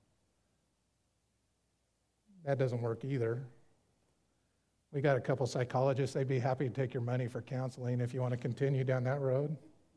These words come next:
But when we get the right pivot point,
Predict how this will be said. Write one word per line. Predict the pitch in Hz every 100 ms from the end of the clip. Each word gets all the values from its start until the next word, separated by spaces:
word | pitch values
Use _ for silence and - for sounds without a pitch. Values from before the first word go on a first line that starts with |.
| _ _ _ _ _ _ _ _ _ _ _ _ _ _ _ _ _ _ _ _ _ _ _ _ _ _ _ _ _ _ _ _ _ -
But | 151
when | 160
we | 165
get | 160 170
the | 156
right | 170 180 -
pivot | 196 202 180
point, | - 180 160 127